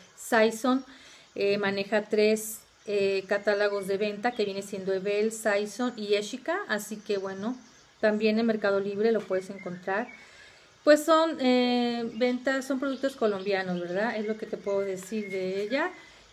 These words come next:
Y riquísima, y, bueno, pues yo la despido. Este sí tiene todavía, pero,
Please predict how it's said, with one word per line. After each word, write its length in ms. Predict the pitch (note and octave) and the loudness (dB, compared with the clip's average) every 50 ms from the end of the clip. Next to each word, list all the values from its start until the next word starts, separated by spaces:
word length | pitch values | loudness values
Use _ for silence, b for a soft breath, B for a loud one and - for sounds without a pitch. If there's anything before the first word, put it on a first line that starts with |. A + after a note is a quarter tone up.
| B | B
Y 160 | - G#3+ G#3 | -10 -8 -8
riquísima, 840 | G3 G3 G3 G#3 G3+ - A3+ A3 G#3+ - - C4 C4 B3+ C4 B3+ B3 A#3 | -6 -6 -6 -8 -6 -6 -6 -6 -4 -2 0 0 2 4 4 4 4 2
y, 100 | A3 G#3+ | 2 0
bueno, 320 | G3+ A3 A3 A3+ A3 G#3+ | 2 2 2 2 2 0
pues 180 | A3 G#3 G3 G3 | -2 -2 -2 -2
yo 80 | G3+ | -2
la 140 | G#3 G#3+ A3+ | 0 0 0
despido. 1040 | B3 A3+ G#3 G#3 - - - - - A#3 A#3 A#3 A#3+ A#3+ A#3 C4 C#4 D4+ E4 F4+ | 0 0 -2 -4 -6 -12 -16 -12 -8 -6 -6 -4 -4 -4 -4 -2 -2 -2 -2 -2
Este 340 | F4 C#4+ A3 G#3 G#3 A3 A3+ | -2 -2 -2 -2 -2 -2 -4
sí 160 | A3 A3 C#4 | -2 -2 -6
tiene 300 | C4 - C4 B3 A#3+ A#3+ | -4 -4 -4 -4 -2 -4
todavía, 720 | A#3 A#3 A3+ A3+ A3 G#3+ G#3+ A3 G#3+ A3 A3+ A#3+ B3 B3+ B3+ | -2 0 2 4 4 4 2 0 -2 -2 -2 -2 -2 -4 -2
pero, 340 | - G#3 G3 G3 F#3+ F#3+ F#3 | -2 -2 0 0 -2 -2 -4